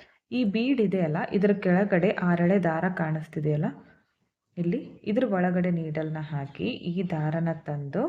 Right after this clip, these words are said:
ಸೂಜಿ ಮೇಲೆ ಮೂರು ದಾರ ಬಂದಿದೆ, ಎರಡು ದಾರನ ಒಂದ್ ಮಾಡ್ತೀನಿ, ನೆಕ್ಸ್ಟ್ ಎರಡು ದಾರನ ಒಂದ್ ಮಾಡ್ತೀನಿ, ಒಂದು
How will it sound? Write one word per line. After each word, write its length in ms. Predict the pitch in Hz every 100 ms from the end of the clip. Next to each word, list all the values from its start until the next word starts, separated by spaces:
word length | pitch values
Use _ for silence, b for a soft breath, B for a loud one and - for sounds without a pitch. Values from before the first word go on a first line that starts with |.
| - b b b b _
ಸೂಜಿ 260 | - 175 185
ಮೇಲೆ 300 | 175 165 220
ಮೂರು 360 | 202 170 180 175
ದಾರ 200 | 160 160
ಬಂದಿದೆ, 500 | 156 147 151 165 320 - B B B -
ಎರಡು 320 | 175 220 214
ದಾರನ 280 | 175 160 160
ಒಂದ್ 360 | 156 156 151
ಮಾಡ್ತೀನಿ, 600 | 151 151 - 165 233 330 -
ನೆಕ್ಸ್ಟ್ 420 | 190 185 - -
ಎರಡು 240 | 160 160 156
ದಾರನ 280 | 147 147 214
ಒಂದ್ 300 | 247 220 160
ಮಾಡ್ತೀನಿ, 380 | 147 151 - _ _ _ _ _ _ _ _ -
ಒಂದು 520 | 160 165 160 320 -